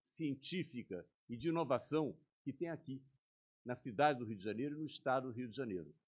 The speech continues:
à espera de um apoio continuado, de um apoio sólido, né, que, ah, evite as flutuações que nós temos tido nos últimos tempos. Então, é com esperança, governador, né,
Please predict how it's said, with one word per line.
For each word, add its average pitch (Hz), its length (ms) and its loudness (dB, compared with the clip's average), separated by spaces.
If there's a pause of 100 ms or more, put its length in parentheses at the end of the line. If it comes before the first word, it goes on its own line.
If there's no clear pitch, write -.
(180)
à 123 80 0
espera 143 640 2 (180)
de 110 100 -12
um 135 60 0
apoio 139 480 0
continuado, 131 800 4 (260)
de 101 80 -10
um 123 80 -2
apoio 131 540 0 (120)
sólido, 113 800 2 (140)
né, 107 160 -6 (240)
que, 131 240 2
ah, 123 260 2
evite 139 460 0
as - 80 -6
flutuações 151 920 0 (280)
que 123 80 -8
nós 131 200 -2
temos 135 300 -2
tido 131 260 -2
nos 131 220 -4
últimos 117 320 -8
tempos. - 400 -10
Então, 143 340 0 (480)
é 123 300 4
com 139 160 -4
esperança, 147 540 6
governador, 92 520 0 (280)
né, 95 160 -12